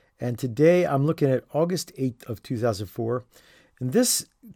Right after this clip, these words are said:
message was titled, "Sharing Hope with Believers." For this one, we went to Hebrews chapter ten,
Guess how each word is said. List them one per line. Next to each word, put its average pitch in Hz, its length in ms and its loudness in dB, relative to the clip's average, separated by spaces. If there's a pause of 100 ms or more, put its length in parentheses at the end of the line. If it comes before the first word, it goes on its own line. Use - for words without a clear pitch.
message 147 460 0
was 131 160 -2
titled, 135 340 2
"Sharing 156 380 0
Hope 139 280 0
with 127 200 -4
Believers." 113 500 -4 (320)
For 165 140 0
this 220 240 2
one, 185 100 4
we 170 100 4
went 156 200 2
to 131 80 -2
Hebrews 160 480 2
chapter 135 340 -2
ten, 165 460 -2